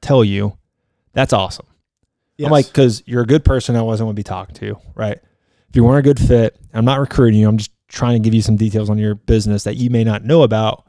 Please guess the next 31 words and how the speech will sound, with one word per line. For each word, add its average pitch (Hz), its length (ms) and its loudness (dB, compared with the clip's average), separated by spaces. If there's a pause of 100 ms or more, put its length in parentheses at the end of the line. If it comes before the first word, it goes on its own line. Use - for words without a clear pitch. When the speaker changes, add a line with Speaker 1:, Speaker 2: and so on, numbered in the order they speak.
(600)
Speaker 1:
or 117 280 2
you 120 180 -2
might 120 160 0
be 113 80 -2
able 107 80 0
to 98 60 -8
do 101 60 -2
better." 98 320 0
The 101 120 -4
difference 190 380 0
is 113 340 4 (240)
I 156 60 -8
can 147 100 -2
give 147 180 2
you 135 100 6
all, 113 140 4
all 110 200 -2
these 110 180 2
ideas 110 340 2
and 107 100 0
stuff, 104 360 -4 (640)
but - 100 2
you 214 120 0
probably 139 360 0
aren't 120 200 -2
gonna 113 40 -4
be 123 80 2
able 113 120 2
to - 100 -10
implement 107 420 -2
'em 101 300 -4